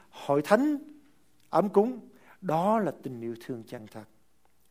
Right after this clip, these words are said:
Thưa bạn chị em, một Cô-rinh-tô đoạn mười ba dạy chúng ta rất nhiều điều. Đây là điều thứ chín và Chúa đã dạy, sẽ, Chúa, Chúa dùng sứ đồ Phaolô dạy chúng ta hãy chớ nghi ngờ.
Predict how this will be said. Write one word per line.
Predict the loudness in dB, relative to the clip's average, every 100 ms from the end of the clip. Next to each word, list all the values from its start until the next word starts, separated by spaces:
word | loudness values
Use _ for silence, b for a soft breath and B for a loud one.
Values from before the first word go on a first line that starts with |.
| _ -4
Thưa | -2
bạn | 0 2
chị | 2
em, | 2 0
một | 0 0
Cô-rinh-tô | -2 -2
đoạn | -2
mười | -4
ba | 0 0
dạy | 0 -4
chúng | -6 -6
ta | -4
rất | -2 -2 0
nhiều | 0
điều. | 2 2 0 B B B
Đây | 4
là | 4
điều | 4 0
thứ | -2 -2
chín | 0 0 0 B B B
và | -16 -10
Chúa | -2 -2
đã | -2
dạy, | -4 -4 -4
sẽ, | -4 -4 -4 -6
Chúa, | -2 2 2 0 -4 -10 -10
Chúa | -2 2 2
dùng | 4 2 0
sứ | -4 -4
đồ | -2
Phaolô | -2 -2 -2
dạy | -6 -8
chúng | -8
ta | -6 -6 -10 b b b b b
hãy | -14 -10 -10 -6
chớ | -6
nghi | -6 -8
ngờ. | -10 -14